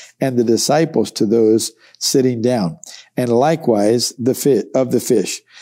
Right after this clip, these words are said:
as much as they wanted." As much as they wanted, they just kept ha-, handing it out, breaking it off and handing it out until the people ate all they wanted, as much as they wanted. So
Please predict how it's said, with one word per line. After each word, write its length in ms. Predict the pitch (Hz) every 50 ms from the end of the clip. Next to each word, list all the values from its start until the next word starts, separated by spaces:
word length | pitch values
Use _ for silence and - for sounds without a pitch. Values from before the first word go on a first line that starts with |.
| - - - _ _ -
as 260 | 123 120 113 - 123
much 360 | 123 127 151 156 170 - - - -
as 260 | 156 147 143 123 120
they 180 | 147 135 127 127
wanted." 640 | 120 110 117 127 131 131 123 107 - 127 104 95 - -
As 260 | - 117 113 110 104
much 400 | 113 120 127 151 170 170 170 - -
as 220 | - 139 127 113
they 160 | 123 127 127
wanted, 480 | 123 120 127 139 139 123 - 120 113 110
they 160 | 127 123 123
just 260 | 120 135 127 120 -
kept 300 | - 135 123 113 - -
ha-, 400 | 123 - - 143 151 151 156 156
handing 360 | - - 147 156 156 151 160 143
it 180 | 135 135 135
out, 300 | 143 139 127 107 - - _ _ _ -
breaking 420 | 120 127 139 151 156 156 - 160 139
it 100 | 131 143
off 260 | 139 135 120 - 135
and 100 | 120 107
handing 320 | 104 139 143 139 139 127
it 60 | 135
out 240 | 143 135 113 - - - - _ _ _
until 380 | - 143 139 120 - - 160 156
the 100 | 135 120
people 560 | - - 151 156 156 - 131 123 120 120 - _ _ _ _ _ _ _ _
ate 220 | 143 147 151 139 135
all 220 | 131 143 147 147
they 120 | 143 143
wanted, 380 | 143 143 165 160 117 95 85 - - _ _ -
as 240 | 131 123 113 113
much 320 | 127 131 143 160 147 - 151
as 140 | 135 120 151
they 120 | 131 127
wanted. 520 | 120 117 131 139 139 127 - 101 90 - - - - - - _
So 720 | - - - - - 196 190 160 131 120 123 135 131 -